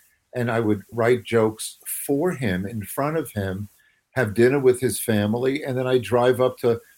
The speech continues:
one of the hotels, like Grossinger's, uh, the Concord, uh, the Nevele, that had these huge, huge nightclubs, and sit in the back and see how my jokes worked. And, um,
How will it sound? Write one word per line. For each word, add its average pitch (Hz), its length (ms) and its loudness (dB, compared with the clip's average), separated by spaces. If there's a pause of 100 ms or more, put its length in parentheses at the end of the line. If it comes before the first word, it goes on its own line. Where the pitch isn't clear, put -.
one 135 200 2
of 143 60 -2
the 139 100 2
hotels, 151 720 -2
like 101 180 -2
Grossinger's, 98 880 0
uh, 92 220 -6
the 92 80 -12 (100)
Concord, 123 720 -2 (400)
uh, 110 360 -2 (360)
the 104 140 -2
Nevele, 117 680 4 (260)
that 107 120 4
had 107 160 0
these 101 280 -2
huge, 143 760 2
huge 127 600 -4
nightclubs, 98 760 -2 (380)
and 113 180 0
sit 127 240 4
in 135 60 -6
the 120 80 0
back 104 400 0
and 117 120 -4
see 120 200 -2
how 113 160 0
my 110 160 0
jokes 170 420 -4
worked. - 460 -6 (100)
And, 101 400 -6
um, 104 240 -2